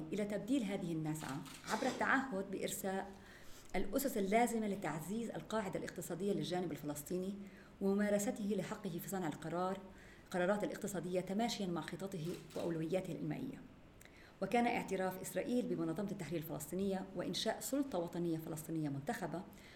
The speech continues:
في الضفة الغربية وقطاع غزة خطوة أساسية في هذا السياق. فلأول مرة منذ سبعة وستين منح فلسطينيو الضفة الغربية وقطاع غزة الحق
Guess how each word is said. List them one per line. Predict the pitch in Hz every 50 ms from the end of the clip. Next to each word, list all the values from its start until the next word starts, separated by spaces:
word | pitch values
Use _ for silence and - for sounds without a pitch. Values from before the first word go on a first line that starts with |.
| - -
في | -
الضفة | 175 - 240 - 247
الغربية | 208 - 185 180 175 202 185
وقطاع | 165 143 143 - 151 - 170 160
غزة | 147 - 208 214 - - 226 220 - - - - - -
خطوة | - - 339 - - - -
أساسية | 196 - 202 - - 202 180
في | - -
هذا | 151 151 -
السياق. | 151 156 151 139 - - - - - - - - - - - - - - - -
فلأول | 196 185 208 208 202 214 220 233 220
مرة | 214 208 190 156 147
منذ | 156 196 196 185
سبعة | 170 - 175 143 135
وستين | 135 - - - - - 202 226 247 247 - - - - - - - -
منح | 262 339 320 226 - - 151 - - - - - - -
فلسطينيو | - - 180 175 175 - 190 180 175 175 185 214
الضفة | - 143 135 185 - -
الغربية | 147 147 160 147 147 170 165 147
وقطاع | 139 143 - 156 151 156 151 147
غزة | 139 - 185 196 - - 247 269 269 - - - - - - - -
الحق | 226 - - - 262 262